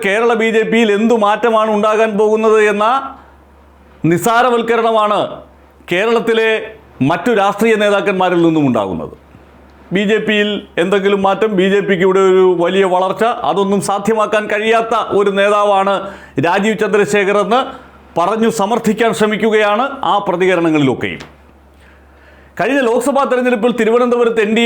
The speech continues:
എ സ്ഥാനാർത്ഥിയായി മത്സരിച്ച രാജീവ് ചന്ദ്രശേഖരനെ തുറന്നുകാട്ടുന്നതിൽ നിരവധി വാർത്തകളുമായി രംഗത്തു വന്ന ഒരു മാധ്യമപ്രവർത്തകൻ എന്ന നിലയിൽ ഇപ്പോഴത്തെ രാജീവ് ചന്ദ്രശേഖരൻ്റെ സ്ഥാനലബ്ധി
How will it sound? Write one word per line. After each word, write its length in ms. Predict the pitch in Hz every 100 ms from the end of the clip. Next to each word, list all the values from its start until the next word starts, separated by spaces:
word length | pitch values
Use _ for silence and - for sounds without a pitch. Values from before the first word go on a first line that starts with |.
| 226
എ 20 |
സ്ഥാനാർത്ഥിയായി 680 | 226 226 220 220 220 214 214 208
മത്സരിച്ച 400 | 196 190 202 180 170
രാജീവ് 340 | 180 196 220 214
ചന്ദ്രശേഖരനെ 680 | 214 208 202 214 196 196 196 190
തുറന്നുകാട്ടുന്നതിൽ 840 | 180 196 208 190 185 190 185 170 107 - - - - - - - - - - - - - - - _ _ -
നിരവധി 460 | 190 240 254 220 254 240 -
വാർത്തകളുമായി 640 | 175 202 214 226 220 214 214 196
രംഗത്തു 360 | 202 214 214 220
വന്ന 180 | 208 202 214 233 - - - 170
ഒരു 80 | 180 185
മാധ്യമപ്രവർത്തകൻ 760 | 185 208 180 185 175 185 175 156
എന്ന 100 | 143
നിലയിൽ 220 | 117 87 78 - - - - - - - - - - 135
ഇപ്പോഴത്തെ 580 | 135 226 226 220 220 214 202 - 123 143
രാജീവ് 300 | 175 196 190 196
ചന്ദ്രശേഖരൻ്റെ 760 | 180 190 190 180 185 170 170 151
സ്ഥാനലബ്ധി 680 | - 175 180 160 143 98